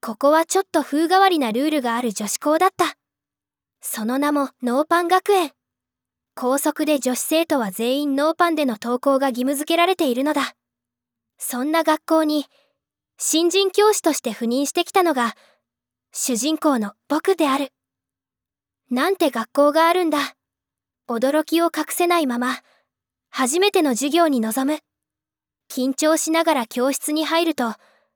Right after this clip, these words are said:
そこには二十人ほどの女子生徒たちがいた。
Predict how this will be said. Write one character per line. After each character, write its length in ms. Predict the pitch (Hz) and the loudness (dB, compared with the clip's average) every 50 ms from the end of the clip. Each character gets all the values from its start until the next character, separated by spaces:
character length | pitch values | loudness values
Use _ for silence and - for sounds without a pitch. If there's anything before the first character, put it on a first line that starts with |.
| _ _ _ _ _ _ _ _ _ _ | _ _ _ _ _ _ _ _ _ _
そ 180 | - - 240 214 | -10 -8 -6 -2
こ 120 | - 262 | 0 0
に 120 | 277 285 285 | 2 2 2
は 140 | 254 220 208 | 0 0 0
二 160 | 214 208 220 | 0 -2 -2
十 180 | 220 294 320 | 0 0 0
人 220 | 330 330 349 349 330 | 0 0 0 -2 0
ほ 100 | 359 370 | 0 0
ど 100 | 370 359 | 2 2
の 140 | 330 294 226 | 2 0 0
女 140 | - 240 | -2 -4
子 40 | 226 | -4
生 240 | - - - 370 392 | -4 0 0 0 2
徒 120 | - 403 | 2 2
た 100 | - 370 | 0 0
ち 140 | 349 - 311 | 0 0 -2
が 80 | 269 240 | -2 -4
い 80 | 226 | -6
た。 240 | - - 262 - - | -4 -4 -6 -6 -6